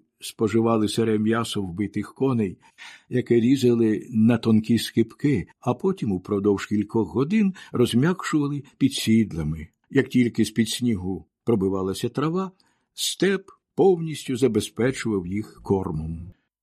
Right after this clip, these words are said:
Повернувшись на Україну,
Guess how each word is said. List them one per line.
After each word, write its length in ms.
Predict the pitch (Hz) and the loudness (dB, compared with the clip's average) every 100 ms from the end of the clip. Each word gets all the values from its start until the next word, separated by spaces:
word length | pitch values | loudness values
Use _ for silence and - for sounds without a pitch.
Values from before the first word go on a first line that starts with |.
| _ _ _ _ _ _ | _ _ _ _ _ _
Повернувшись 800 | 113 120 117 120 107 - 92 - | 2 4 6 6 4 2 0 0
на 100 | 98 | 2
Україну, 720 | 98 - 95 98 143 135 | 2 0 0 2 2 2